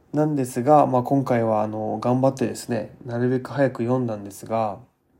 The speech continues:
なんかこう、え、もう、「読みましたよ」っていう風なコメントとか、えー、それを聞いたりするので、「え、もう読んだんですか？」みたいな感じなんですけど、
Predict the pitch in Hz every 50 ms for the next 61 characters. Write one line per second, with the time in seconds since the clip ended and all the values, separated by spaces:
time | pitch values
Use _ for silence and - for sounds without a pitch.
0 | _ _ _ - 131 123 - - - - 113 107 107 101 - - - _ _ _
1 | _ _ _ _ _ _ _ _ _ _ _ _ _ - 135 147 147 - 147 147
2 | 143 131 117 - - - _ _ _ _ _ _ _ _ _ _ _ _ _ _
3 | _ _ _ _ _ _ - 131 143 160 208 214 226 220 - - 185 165 104 82
4 | 127 - - _ _ 117 117 113 117 120 120 123 123 123 127 123 117 110 107 104
5 | 101 - - 131 131 131 127 123 135 123 123 113 - 107 104 104 101 101 - -
6 | - 117 117 113 - - 147 143 135 117 - - 160 147 170 156 139 - - 117
7 | 113 110 107 107 110 110 110 - 123 123 127 151 208 294 302 269 214 185 165 143
8 | 139 131 123 123 117 - - - 117 117 117 117 - 113 107 110 107 107 - -
9 | 127 120 120 120 120 117 110 - - - - 110 127 131 123 120